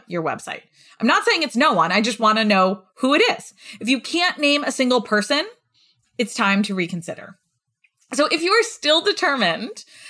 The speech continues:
I'd ask you, next up, how good of an online marketer are you?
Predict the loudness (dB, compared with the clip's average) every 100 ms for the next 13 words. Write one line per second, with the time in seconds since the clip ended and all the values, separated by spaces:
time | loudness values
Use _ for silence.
0 | -20 -10 -2 0 2 2 0 -4 -2 0
1 | 0 -4 -12 -14 -2 0 0 0 0 -2
2 | -8 -20 -6 0 4 4 4 0 -4 0
3 | 2 2 0 0 -2 -2 -2 0 2 2
4 | 2 0 -4 -6 -6 -6 -6 -6 -4 -6
5 | -8